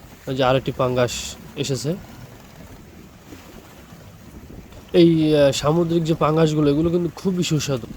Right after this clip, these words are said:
আপনারা দেখবেন নদীতে পাঙ্গাস পাওয়া যায়,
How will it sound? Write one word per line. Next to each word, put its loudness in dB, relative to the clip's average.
আপনারা 2
দেখবেন 4
নদীতে 2
পাঙ্গাস 0
পাওয়া 2
যায়, 0